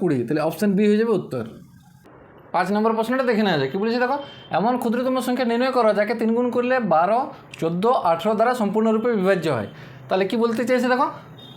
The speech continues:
বারো, চোদ্দো, আঠেরো দ্বারা যে সংখ্যাটা বিভাজ্য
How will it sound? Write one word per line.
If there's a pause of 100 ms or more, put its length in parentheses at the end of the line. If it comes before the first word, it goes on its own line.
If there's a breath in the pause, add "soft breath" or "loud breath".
(280)
বারো, (100)
চোদ্দো, (140)
আঠেরো
দ্বারা (420)
যে
সংখ্যাটা (100)
বিভাজ্য